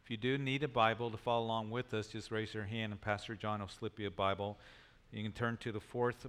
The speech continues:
book of the New Testament, which is John's Gospel, as you know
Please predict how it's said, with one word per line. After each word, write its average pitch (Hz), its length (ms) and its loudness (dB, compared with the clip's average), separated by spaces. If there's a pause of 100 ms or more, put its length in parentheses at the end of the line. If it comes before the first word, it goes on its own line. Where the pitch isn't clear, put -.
book 117 220 -2
of 104 80 -8
the 110 100 0
New 110 160 -2
Testament, 117 760 -2 (480)
which 107 180 -6
is 104 120 -4
John's 110 380 0
Gospel, 113 540 2
as 107 160 -2
you 110 80 -4
know 107 360 -2